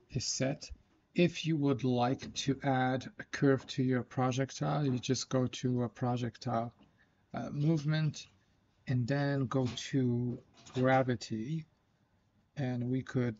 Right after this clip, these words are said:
set the gravity of zero point two. We will balance it. This will give you that curve to your projectile. All right, next step, we have to fix our firing animation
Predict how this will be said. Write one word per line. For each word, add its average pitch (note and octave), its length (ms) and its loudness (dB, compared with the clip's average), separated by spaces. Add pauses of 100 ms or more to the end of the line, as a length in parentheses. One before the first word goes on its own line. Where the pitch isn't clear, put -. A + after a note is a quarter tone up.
(300)
set - 380 -2
the - 80 -4
gravity B2 760 -2 (120)
of A#2 240 -4 (800)
zero A#2+ 360 2
point A2 420 -4
two. C3+ 420 2 (520)
We C#3 120 8
will C3+ 200 6
balance B2+ 560 2
it. B2+ 260 -2
This - 260 0
will B2+ 180 2
give A#2+ 260 2
you B2 160 2
that A2+ 260 0
curve B2+ 540 0
to - 160 -2
your A#2+ 160 -2
projectile. C#3+ 760 -4 (1600)
All C#3 80 2
right, D#3 240 6
next D3+ 240 4
step, G#3 280 6
we D3 120 6
have C#3 220 4
to C#3 180 0
fix - 420 -2
our C3 240 4
firing D3 540 0
animation C#3 760 0